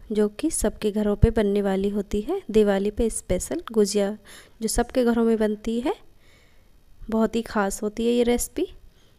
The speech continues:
तो चलिए बनाना start करते हैं। तो यहाँ पे मैंने एक कटोरी भर के मैदा ली है और एक कटोरी मैंने मावा लिया है और इसके बाद मैंने लिया है कटा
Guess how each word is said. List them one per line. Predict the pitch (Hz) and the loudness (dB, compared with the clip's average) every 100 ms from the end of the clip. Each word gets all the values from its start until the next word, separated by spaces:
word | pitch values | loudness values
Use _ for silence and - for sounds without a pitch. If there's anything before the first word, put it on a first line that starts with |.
| _ - | _ -2
तो | 233 | 0
चलिए | 226 214 208 339 285 | 2 0 0 0 2
बनाना | 233 220 202 208 | 4 4 2 0
start | - 190 185 | 0 -2 -2
करते | - 190 - 240 | -4 -6 -4 -4
हैं। | 359 - - | -4 -10 -4
तो | 220 | 0
यहाँ | 214 208 202 | 0 0 -2
पे | 247 | -2
मैंने | 247 262 262 | 0 0 0
एक | - 226 240 | 0 0 -2
कटोरी | 233 226 233 | 0 0 2
भर | 220 214 | -2 -4
के | - 381 - - - - | -6 -8 -14 -20 -10 0
मैदा | 196 185 202 | 2 2 0
ली | 208 220 | 0 -4
है | 226 381 - - - - - | -4 -10 -12 -20 -20 -20 -6
और | 202 190 190 185 - | -2 0 0 -4 -2
एक | 220 - | 0 0
कटोरी | 240 254 254 254 | 2 2 2 0
मैंने | 254 294 - - | 0 -2 -6 -4
मावा | 202 190 202 | -2 0 0
लिया | 202 214 226 | 2 2 0
है | 233 349 - - - - - _ | -2 -8 -12 -20 -20 -20 -20 _
और | 208 208 202 196 - | -4 0 0 0 -2
इसके | 208 - 240 | -6 -2 2
बाद | 240 233 | 2 2
मैंने | 240 240 233 | 0 0 0
लिया | 220 220 | 2 0
है | 226 339 - | -2 -6 -4
कटा | 220 | -4